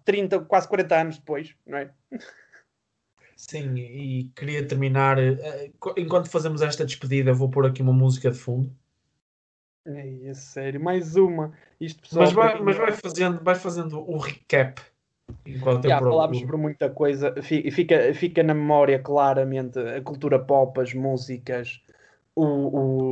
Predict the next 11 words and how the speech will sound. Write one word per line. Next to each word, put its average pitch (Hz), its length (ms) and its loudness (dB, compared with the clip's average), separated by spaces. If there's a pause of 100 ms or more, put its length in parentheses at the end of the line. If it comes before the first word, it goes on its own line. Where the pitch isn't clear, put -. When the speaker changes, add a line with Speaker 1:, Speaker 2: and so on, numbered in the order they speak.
(120)
Speaker 1:
o, - 60 -2
a 135 80 4
arte, 127 840 0 (280)
os - 160 -4
filmes. 131 680 2
Meu 143 180 -4
Deus, 127 200 -4
eu 151 120 0
ainda 180 240 4
hoje, 143 500 -2 (480)
pá, 180 200 4